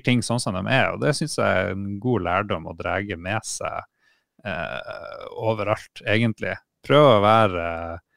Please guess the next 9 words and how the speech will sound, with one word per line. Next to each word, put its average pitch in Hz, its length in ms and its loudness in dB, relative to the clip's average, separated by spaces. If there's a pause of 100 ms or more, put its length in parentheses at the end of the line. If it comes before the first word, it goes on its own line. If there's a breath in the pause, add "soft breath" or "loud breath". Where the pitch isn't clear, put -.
(380)
eh, 101 600 -2
vennlig 123 260 6
åpen, 165 240 6
selv 165 240 4
om 170 80 8
du 143 60 8
har 127 80 8
masse 135 320 4
makt, - 480 0